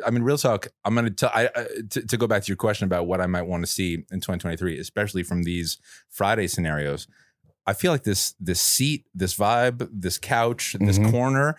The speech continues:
Speaker 1: is like a truth serum. I feel so
Speaker 2: Ooh.
Speaker 1: relaxed that I might get, I mean, thankfully I have this buffer of, like,
Speaker 2: <laughs>
Speaker 1: three levels of hangover that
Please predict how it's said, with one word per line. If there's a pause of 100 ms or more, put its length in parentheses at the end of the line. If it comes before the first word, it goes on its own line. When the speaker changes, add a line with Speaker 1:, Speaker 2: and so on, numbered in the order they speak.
(140)
Speaker 1:
is
like
a
truth
serum.
I
feel
so
Speaker 2:
Ooh.
Speaker 1:
relaxed (380)
that
I
might
get,
I
mean,
thankfully
I
have
this
buffer
of,
like,
Speaker 2:
<laughs>
Speaker 1:
three
levels
of
hangover
that